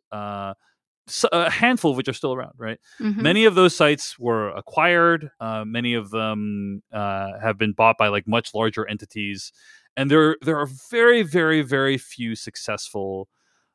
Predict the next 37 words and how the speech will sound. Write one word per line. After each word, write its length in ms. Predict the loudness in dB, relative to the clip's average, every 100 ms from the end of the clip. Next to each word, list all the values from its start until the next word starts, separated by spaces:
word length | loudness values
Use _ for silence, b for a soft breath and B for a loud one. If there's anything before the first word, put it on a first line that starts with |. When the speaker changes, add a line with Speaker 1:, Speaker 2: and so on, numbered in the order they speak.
| _ -6
Speaker 1:
um, 480 | -2 -2 -4 -8 -4
entertainment 440 | 0 0 0 -2 -2
websites 320 | -4 -8 -14
these 120 | -16
days. 200 | -16 -16
So 260 | -2 4 4
when 180 | 6 4
I 60 |
saw 220 | 6 6
that 120 | 6 6
Netflix 380 | 2 0 -6
was 100 | -4
launching 300 | -2 -2 -4
Tudum, 300 | -4 2 4
I 80 | 4
was 120 | 2
like, 160 | 2 0
"Oh, 140 | 4 4
well, 400 | 6 4 4 0 _ _ _ _
um, 340 | 0 2 2 -4 _ _ -16 -6
m-, 160 | -4 4
maybe 300 | 6 8 6
this 220 | 6 2
is 100 | 0
still 240 | 6 8
a 40 | 10
way 180 | 10
to 80 | 8
do 180 | 4 4
it." 60 | 4
I 100 | 4
mean, 160 | 2
obviously 400 | 4 6 4 4
they 140 | 2 2
can't 240 | 0 -2
cover 320 | 0 2 4
it 260 | 4 4